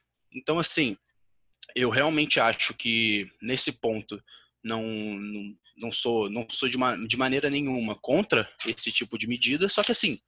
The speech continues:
a gente tem que saber que é uma medida paliativa, que é uma medida que traz um resultado imediato baixo e que não, não tem expansão. O único jeito da gente realmente resolver isso é botando um pe-, é,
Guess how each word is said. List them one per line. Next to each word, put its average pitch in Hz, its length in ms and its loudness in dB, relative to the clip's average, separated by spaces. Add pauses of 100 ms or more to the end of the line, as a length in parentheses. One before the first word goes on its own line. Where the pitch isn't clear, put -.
(120)
a - 40 -12
gente - 100 2
tem 143 80 -4
que 214 100 0
saber 214 420 4 (220)
que - 40 -2
é 170 80 2
uma 202 140 -2
medida 233 240 4
paliativa, 233 460 2
que - 80 -2
é - 20 0
uma 175 120 0
medida 214 360 2 (300)
que 190 100 -8
traz 190 180 4
um 196 100 0
resultado 185 580 2
imediato 165 600 2
baixo 175 460 2
e 233 60 -6
que 240 100 0
não, 247 200 4
não 208 220 -2
tem 233 460 0
expansão. 226 640 0 (720)
O 175 80 -2
único 233 200 0
jeito 175 200 4
da 151 80 2
gente 151 320 0
realmente 160 420 -2
resolver 117 380 -2
isso 127 400 -2 (520)
é 120 140 0
botando 160 720 2
um 170 100 -4
pe-, 170 160 2
é, 139 280 4